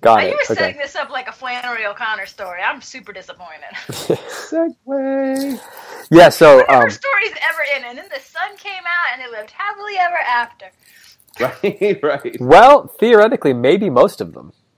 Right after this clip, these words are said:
Speaker 2: Ooh,
Speaker 3: That's a
Speaker 2: David,
Speaker 3: great,
Speaker 2: that's
Speaker 3: that's true.
Speaker 2: metaphorically, though. That's metaphorically, which for me, metaphor is always more real anyway, so I can roll with that.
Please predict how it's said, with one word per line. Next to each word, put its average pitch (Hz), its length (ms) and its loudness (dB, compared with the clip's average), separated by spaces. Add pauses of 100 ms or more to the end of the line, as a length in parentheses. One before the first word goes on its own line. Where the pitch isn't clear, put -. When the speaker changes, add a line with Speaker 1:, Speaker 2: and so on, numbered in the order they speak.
(1160)
Speaker 2:
Ooh, 302 220 -12
Speaker 3:
That's 147 200 -4
a - 20 -10
Speaker 2:
David, 120 180 -10
Speaker 3:
great, 113 220 -4
Speaker 2:
that's - 180 -6
Speaker 3:
that's 247 260 -6
true. - 120 -12
Speaker 2:
metaphorically, 233 440 -10
though. 175 220 -14
That's 214 200 -8
metaphorically, 214 560 -14
which 226 160 -16
for 320 220 -20
me, 339 160 -12
metaphor 277 460 -4
is 254 100 -8
always 226 300 -8
more 226 260 -16
real 214 220 -12
anyway, 220 340 -16
so - 120 -20
I 381 100 -16
can 392 200 -20
roll 302 140 -16
with 269 120 -20
that. 294 220 -18